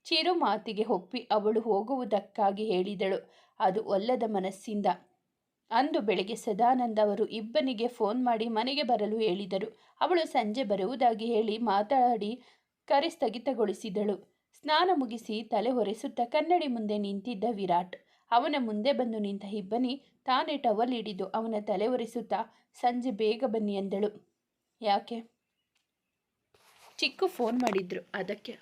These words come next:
ಅಲ್ಲಿಗೆ ಹೋಗ್ಬೇಕು" ಅಂದಾಗ, "ಇವಾಗ ಯಾಕೆ?"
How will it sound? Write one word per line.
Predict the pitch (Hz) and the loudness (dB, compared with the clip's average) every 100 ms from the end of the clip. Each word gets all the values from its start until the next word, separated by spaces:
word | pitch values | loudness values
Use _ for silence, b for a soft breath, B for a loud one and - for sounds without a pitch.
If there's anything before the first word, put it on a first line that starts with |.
| - | -8
ಅಲ್ಲಿಗೆ | 220 226 262 | -4 -2 -4
ಹೋಗ್ಬೇಕು" | 254 196 196 220 226 - | 2 2 2 0 0 0
ಅಂದಾಗ, | - 208 202 233 220 214 - _ _ - _ _ _ _ _ _ _ _ _ _ _ _ _ _ _ _ _ _ _ _ _ _ _ | -2 -2 -2 -2 0 -4 -6 _ _ -20 _ _ _ _ _ _ _ _ _ _ _ _ _ _ _ _ _ _ _ _ _ _ _
"ಇವಾಗ | 202 196 240 277 247 | -4 0 2 2 2
ಯಾಕೆ?" | 226 180 196 240 | 4 4 2 -2